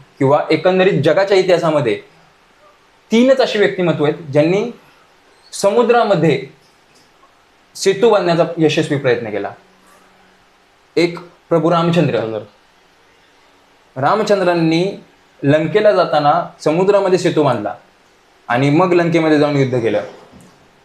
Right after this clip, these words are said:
Speaker 1: त्यानंतर ग्रीकांमध्ये किंवा अलेक्झांडर हा जो राजा होऊन गेला,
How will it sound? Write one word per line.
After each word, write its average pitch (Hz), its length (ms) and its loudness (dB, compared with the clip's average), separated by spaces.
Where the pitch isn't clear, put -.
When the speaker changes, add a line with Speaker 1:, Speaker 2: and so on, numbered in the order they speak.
Speaker 1:
त्यानंतर 185 460 2
ग्रीकांमध्ये 170 560 0
किंवा 147 340 0
अलेक्झांडर 175 600 2
हा 139 100 0
जो 165 120 0
राजा 165 220 2
होऊन 165 120 0
गेला, 143 240 0